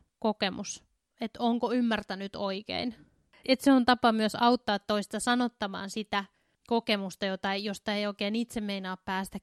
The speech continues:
kiinni. Ja sen takia on aina niinku hyvä tarkistaa, että ollaanko me edelleen ok.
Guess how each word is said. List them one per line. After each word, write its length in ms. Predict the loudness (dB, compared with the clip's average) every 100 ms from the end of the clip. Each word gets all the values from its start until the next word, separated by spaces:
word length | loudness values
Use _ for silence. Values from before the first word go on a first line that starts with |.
| -4
kiinni. 540 | -4 -4 -6 -8 -10 -18 -20 -20 _ _
Ja 100 | -2
sen 180 | 2 2
takia 220 | 2 2
on 80 | 2
aina 280 | 4 4 4
niinku 180 | 2 0
hyvä 300 | 2 4 4
tarkistaa, 800 | 6 6 6 -2 -8 -8 -4 -4
että 300 | -4 -4 -4 _ _ _ _ _ _ _ _ 2
ollaanko 280 | 6 4 4
me 80 | 2
edelleen 480 | 6 6 4 2 2
ok. 320 | 0 0